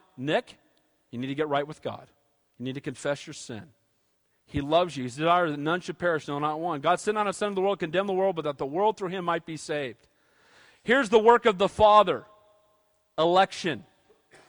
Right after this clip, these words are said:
The work of the Father, he chooses those. And, but what does he choose them based on?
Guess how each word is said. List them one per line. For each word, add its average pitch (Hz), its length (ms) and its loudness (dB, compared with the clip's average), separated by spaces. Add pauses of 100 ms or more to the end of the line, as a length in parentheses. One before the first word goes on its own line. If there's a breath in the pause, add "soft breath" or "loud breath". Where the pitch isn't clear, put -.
(160)
The 160 80 0
work 240 280 6
of 233 100 2
the 202 100 2
Father, 220 520 4 (160 soft breath)
he 220 200 -4
chooses 190 920 -2 (200 soft breath)
those. 185 440 2 (280 loud breath)
And, 196 140 -4
but 202 200 6
what 220 160 6
does 285 180 0
he 240 120 -4
choose 254 380 -2
them 226 140 2
based 233 360 0
on? 254 320 0